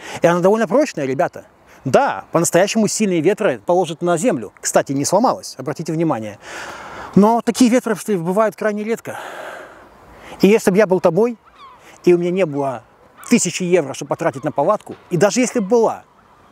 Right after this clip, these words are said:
и если я не езжу в какие-то экстремальные путешествия,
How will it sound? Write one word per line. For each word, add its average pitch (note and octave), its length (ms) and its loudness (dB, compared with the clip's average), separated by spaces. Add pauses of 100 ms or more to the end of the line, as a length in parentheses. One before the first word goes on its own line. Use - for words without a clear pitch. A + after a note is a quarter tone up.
(460)
и D#3+ 60 6
если G3 240 4
я F3 60 2
не F3 120 -2
езжу E3 260 0
в - 40 -10
какие-то D3+ 340 -4
экстремальные C#3+ 440 -2
путешествия, B2 640 -4